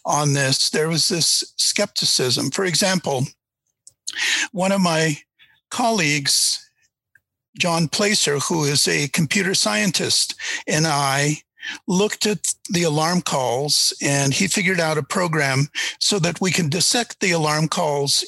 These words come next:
into components that are called phonemes. If you're not familiar with the concept of phonemes, phonemes are the smallest unit of sound in a language, and they're combined into larger units called morphemes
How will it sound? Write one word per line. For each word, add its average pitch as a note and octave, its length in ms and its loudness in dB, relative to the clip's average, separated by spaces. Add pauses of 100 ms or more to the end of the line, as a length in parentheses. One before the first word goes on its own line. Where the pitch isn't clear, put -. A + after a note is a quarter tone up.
into E3 800 2 (560)
components F#3+ 720 0
that D3 100 0
are D#3 100 0
called D#3+ 440 -2
phonemes. F3+ 960 0 (540)
If - 200 -2
you're D#3+ 100 2
not F3+ 200 0
familiar F#3+ 500 2
with F3 140 -2
the F3+ 100 -2
concept E3 500 0
of D#3 80 -4
phonemes, F3 600 2
phonemes F#3+ 540 2
are D#3+ 100 0
the C#3 140 0
smallest G3 720 2
unit E3 360 2 (120)
of - 60 -4
sound C3 680 2 (300)
in F3 140 2
a D3+ 60 2
language, C3 1040 0
and F#3 120 2
they're F3 140 2
combined F3 600 2
into D#3+ 460 2
larger F3 420 2
units D#3+ 400 2
called B2+ 280 0
morphemes D3 920 2